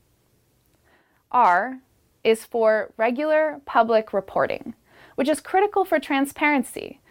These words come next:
but also soon to be mandatory across half of the global economy.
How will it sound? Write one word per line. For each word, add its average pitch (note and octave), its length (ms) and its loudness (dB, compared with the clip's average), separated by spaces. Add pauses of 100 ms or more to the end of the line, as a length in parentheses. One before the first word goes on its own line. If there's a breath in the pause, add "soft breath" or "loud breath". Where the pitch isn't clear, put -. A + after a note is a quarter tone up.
(280 soft breath)
but - 140 -4
also G3 520 0
soon C#4+ 360 -2
to C#4 80 -2
be B3 140 -2
mandatory A#3 800 0
across C4 400 -4
half - 380 -2
of - 160 -10
the A#3 80 -4
global A#3 340 2
economy. A3 580 -2